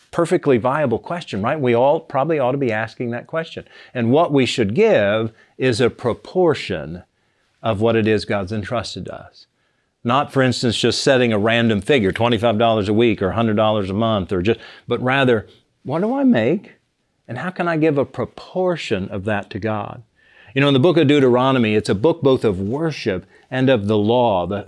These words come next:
to help set the Israelites on a good fashion, uh, to, to live. And in Deuteronomy sixteen, verse seventeen, it just says, "Each of you must give a gift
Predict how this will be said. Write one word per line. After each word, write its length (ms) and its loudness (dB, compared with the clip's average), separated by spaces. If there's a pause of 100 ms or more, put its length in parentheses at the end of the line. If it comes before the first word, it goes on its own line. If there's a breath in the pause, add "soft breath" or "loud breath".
to 100 -4
help 260 -2
set 320 -4
the 200 -6 (180 soft breath)
Israelites 640 0
on 120 0
a 60 -2
good 320 0 (200 soft breath)
fashion, 680 -6
uh, 300 -6
to, 220 -4
to 160 -8
live. 500 -4 (360 soft breath)
And 80 0
in 60 2
Deuteronomy 480 4
sixteen, 580 0
verse 200 2
seventeen, 360 0
it 40 0
just 200 0
says, 200 2
"Each 220 2
of 100 2
you 100 4
must 300 -2
give 220 2
a 80 0
gift 580 0